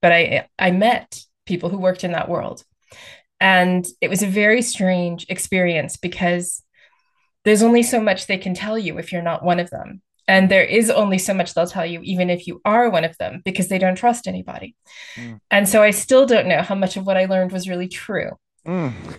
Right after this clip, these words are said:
Speaker 1: Um, <laughs> it was a very, very fascinating, unusual time. And I left thinking, "Someday I have to write about this world. Someday I have to write about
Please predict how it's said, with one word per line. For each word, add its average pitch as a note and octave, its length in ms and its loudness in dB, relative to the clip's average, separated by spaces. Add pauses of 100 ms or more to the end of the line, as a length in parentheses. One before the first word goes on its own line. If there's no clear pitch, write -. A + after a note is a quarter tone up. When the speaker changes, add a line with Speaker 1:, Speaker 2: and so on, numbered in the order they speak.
(220)
Speaker 1:
Um, F#3 440 6
<laughs> - 600 -2
it A3 80 2
was A#3+ 160 2
a A#3+ 60 4
very, A#3+ 560 2
very G3+ 520 -4
fascinating, F#3 760 -4
unusual F#3+ 560 -4
time. - 540 -8
And G3+ 160 -2
I G3 140 0
left G3+ 420 -2
thinking, F3 320 -10
"Someday F3+ 340 -4
I F#2 120 -4
have F#3 160 -12
to - 100 -12
write B2+ 160 -6
about - 240 -6
this - 200 -10
world. F#3+ 460 0
Someday G#3 380 0
I - 100 -2
have F#3+ 220 -4
to F3 100 -8
write D#3 140 -2
about - 260 -6